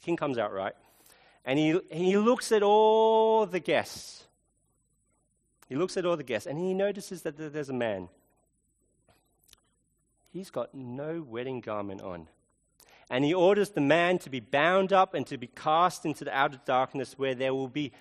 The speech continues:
weeping and gnashing of teeth. You know, when I first read this, I thought, "Oh, that's a bit harsh, isn't it?" But then, but then it dawns upon us. It dawns upon us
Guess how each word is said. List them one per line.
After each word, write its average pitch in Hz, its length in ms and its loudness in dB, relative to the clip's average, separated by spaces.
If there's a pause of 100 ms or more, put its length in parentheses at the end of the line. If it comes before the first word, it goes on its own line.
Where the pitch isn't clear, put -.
(340)
weeping 117 680 -4
and 117 360 -2
gnashing 123 680 -4
of 101 140 -10
teeth. 113 340 -10 (1500)
You 131 60 -2
know, 165 80 4
when 170 120 4
I 151 80 6
first 151 320 0
read 139 180 -4
this, 120 180 -10
I 143 40 -10
thought, 139 300 -10
"Oh, 123 320 -12 (500)
that's 151 200 -14
a 113 40 -12
bit 95 220 -10
harsh, 107 480 -6
isn't 135 180 -8
it?" 233 180 -4 (1400)
But 135 140 -14
then, 151 240 -8 (560)
but 127 140 -16
then 143 100 -8
it 135 220 -10
dawns 143 420 -2
upon 120 320 -10
us. 82 300 -12
It 110 180 -18
dawns 180 380 0
upon 147 340 -4
us 123 320 -4